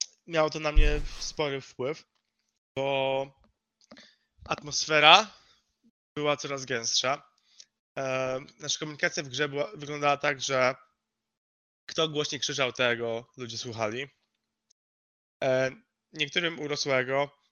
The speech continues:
niektórzy, e, nie brali tego na poważnie i po prostu nie byłem wystarczająco do-, dojrzały emocjonalnie, żeby wytrzymać takiej atmosferze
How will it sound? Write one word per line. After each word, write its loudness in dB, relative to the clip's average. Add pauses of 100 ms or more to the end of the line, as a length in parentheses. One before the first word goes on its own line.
(120)
niektórzy, -4 (920)
e, -2
nie -6
brali -2
tego -8
na -12
poważnie -6 (500)
i 2
po -18
prostu -4 (840)
nie 0
byłem 0
wystarczająco -2 (320)
do-, -6
dojrzały 2
emocjonalnie, -2
żeby -2
wytrzymać -4
takiej 0
atmosferze 0